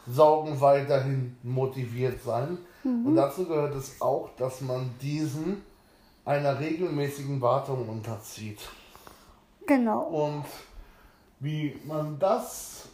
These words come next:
Speaker 1: äh, genau macht, sowohl beim D sechs, aber auch beim D sieben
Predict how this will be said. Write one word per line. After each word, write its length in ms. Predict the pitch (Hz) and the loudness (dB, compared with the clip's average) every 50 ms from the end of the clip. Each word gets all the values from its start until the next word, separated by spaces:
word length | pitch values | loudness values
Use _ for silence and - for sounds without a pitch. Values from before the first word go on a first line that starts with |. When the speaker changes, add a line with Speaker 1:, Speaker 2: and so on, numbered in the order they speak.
| - | -12
Speaker 1:
äh, 320 | 208 208 196 185 180 180 190 185 - - | -6 -4 -2 -2 -2 -2 -4 -6 -8 -8
genau 540 | 165 160 160 156 165 170 185 202 196 185 156 | -6 -4 0 2 4 6 6 6 4 2 2
macht, 440 | 156 165 170 165 165 - - - - - - - - - - _ _ - - - - - - - - _ _ - | 2 2 4 2 2 -2 -8 -14 -16 -18 -20 -20 -20 -20 -20 _ _ -20 -20 -20 -20 -20 -20 -20 -20 _ _ -16
sowohl 300 | 113 110 117 127 127 117 | -12 -8 -4 -4 -4 -2
beim 300 | 123 123 120 123 120 110 | 0 -2 -2 -2 -2 -4
D 140 | 113 123 123 | -4 -4 -4
sechs, 580 | 117 120 127 147 180 - - - - - - - | -4 -2 -2 0 0 0 -2 -6 -12 -12 0 2
aber 280 | 214 220 208 214 214 208 | 2 2 4 2 2 4
auch 200 | 202 208 202 202 - | 4 4 4 2 0
beim 320 | - 196 190 185 185 180 | 2 2 2 2 0 0
D 140 | 175 185 185 | 0 0 0
sieben 560 | 170 143 135 139 131 127 113 113 113 110 107 | 0 0 -4 -4 -4 -4 -6 -6 -8 -8 -8